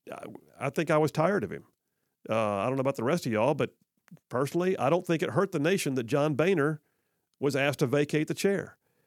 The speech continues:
Well, Nancy Pelosi changed the rules so that couldn't happen again.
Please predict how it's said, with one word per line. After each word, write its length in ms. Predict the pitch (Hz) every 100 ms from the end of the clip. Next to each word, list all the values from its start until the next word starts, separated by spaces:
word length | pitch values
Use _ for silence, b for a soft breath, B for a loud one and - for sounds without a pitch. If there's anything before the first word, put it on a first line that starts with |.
| _ _ _ _ -
Well, 160 | 135 147
Nancy 320 | 147 170 196
Pelosi 500 | - 165 170 170 139
changed 380 | 180 160 156 139
the 80 |
rules 320 | 139 151 156 151
so 60 |
that 200 | 127 110
couldn't 220 | 151 143
happen 300 | 131 180 180
again. 320 | 107 90 80